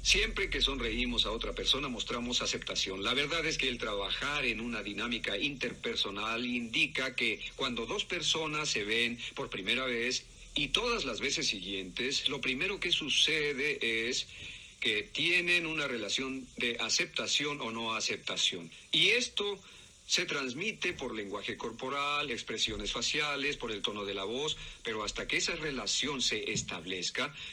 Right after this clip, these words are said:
no hay ninguna otra comunicación y uno puede activar esa relación simplemente sonriendo y aceptando sin condición a la otra persona,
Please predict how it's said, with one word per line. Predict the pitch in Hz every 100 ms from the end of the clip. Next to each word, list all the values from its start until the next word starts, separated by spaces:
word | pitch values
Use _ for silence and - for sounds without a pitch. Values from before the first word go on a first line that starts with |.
| -
no | 104 120
hay | 117
ninguna | 113 107 104 202 175
otra | 160 151 143
comunicación | 123 113 95 85 - 117 120 127 131
y | 135 127
uno | 156 185 135
puede | 147 147 131
activar | 120 - 110 110 - - 117
esa | 110 104 101
relación | 98 90 90 113 113 113
simplemente | 180 180 175 180 180
sonriendo | 170 165 143 185 156 147 160 143
y | 131 123
aceptando | 123 110 - 202 220 151 110
sin | 165 147
condición | 123 101 98 - 147 175 170
a | 95
la |
otra | 95 95 101
persona, | - - 135 151